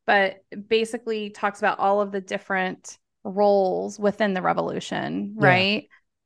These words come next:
Speaker 1: And, like, I am not an organizer. I am not, I'm not the person with, you know, the, what's it called? Like, in the front that's, like, leading. I, that is
Speaker 2: Yeah.
Speaker 1: not me.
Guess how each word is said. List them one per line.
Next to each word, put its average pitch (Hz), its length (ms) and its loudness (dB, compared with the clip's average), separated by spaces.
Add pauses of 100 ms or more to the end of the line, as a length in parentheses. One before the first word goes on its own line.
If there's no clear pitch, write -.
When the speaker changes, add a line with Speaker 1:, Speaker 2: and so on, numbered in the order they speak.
Speaker 1:
And, 202 560 2
like, 185 280 2
I 208 140 2
am 202 120 0
not 175 160 0
an 170 100 -4
organizer. 208 760 0
I 196 100 0
am 202 160 -4
not, 185 300 2
I'm 202 120 6
not 226 220 4
the 208 60 2
person 196 420 -8
with, 185 160 -4 (220)
you 202 180 0
know, 185 240 4
the, 175 420 2 (180)
what's 202 280 -6
it - 80 -16
called? 180 320 -4
Like, 190 160 -4
in 190 60 -6
the 185 80 -8
front 180 480 0
that's, 180 200 -6
like, 165 200 -4
leading. 190 320 -2
I, 196 180 2
that 240 220 6
is - 100 8
Speaker 2:
Yeah. - 60 -2
Speaker 1:
not 185 240 2
me. 185 360 -10